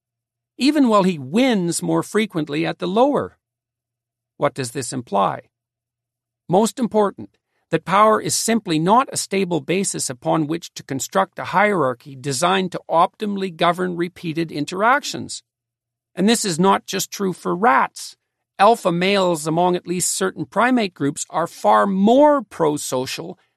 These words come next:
than their lesser comrades. Power doesn't work for them either.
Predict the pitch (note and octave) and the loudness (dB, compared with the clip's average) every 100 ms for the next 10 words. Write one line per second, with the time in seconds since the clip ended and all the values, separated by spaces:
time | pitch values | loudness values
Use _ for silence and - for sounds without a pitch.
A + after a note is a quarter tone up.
0 | - F#3 F3+ F3 E3+ F3 - D#3 - E3+ | -2 0 2 0 0 0 -2 -6 0 2
1 | D#3+ C#3+ A2+ - - - _ _ _ _ | 2 0 -4 -8 -14 -18 _ _ _ _
2 | - - G#3 G3 D3+ D3+ D3+ - D#3 D#3 | -8 2 4 4 2 0 -2 0 0 0
3 | - C3+ E3+ D#3+ A2+ A2 _ _ _ D3 | -6 -4 0 0 -2 -6 _ _ _ -2
4 | D#3+ B2 E2+ | 0 -2 -8